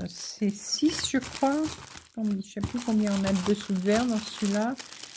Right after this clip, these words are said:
Donc un, deux, trois, ouais, six. Et on va avoir six choses comme ça. Alors, je vais vous montrer ça tout de suite. Parce que quand on m'en avait parlé, ça,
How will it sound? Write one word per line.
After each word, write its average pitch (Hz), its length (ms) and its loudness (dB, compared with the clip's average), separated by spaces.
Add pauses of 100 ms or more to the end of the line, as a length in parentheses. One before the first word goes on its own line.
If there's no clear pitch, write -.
(180)
Donc 202 160 -2 (240)
un, 214 240 4
deux, 208 300 4
trois, 208 380 -2 (360)
ouais, 208 160 6
six. - 600 0 (960)
Et 277 200 6 (100)
on 233 100 6
va 254 220 6
avoir 226 400 4
six - 460 0 (300)
choses 285 440 -2
comme 202 240 2
ça. 160 260 0 (400)
Alors, 175 300 2
je - 160 -18
vais 208 40 4
vous 220 140 4
montrer 254 300 4
ça 254 180 2
tout 220 180 2
de - 120 -4
suite. - 340 -2
Parce - 1300 -6
que 240 60 2
quand 254 260 0
on 277 60 6
m'en 269 220 8
avait 240 380 8
parlé, 240 680 4
ça, 208 180 -2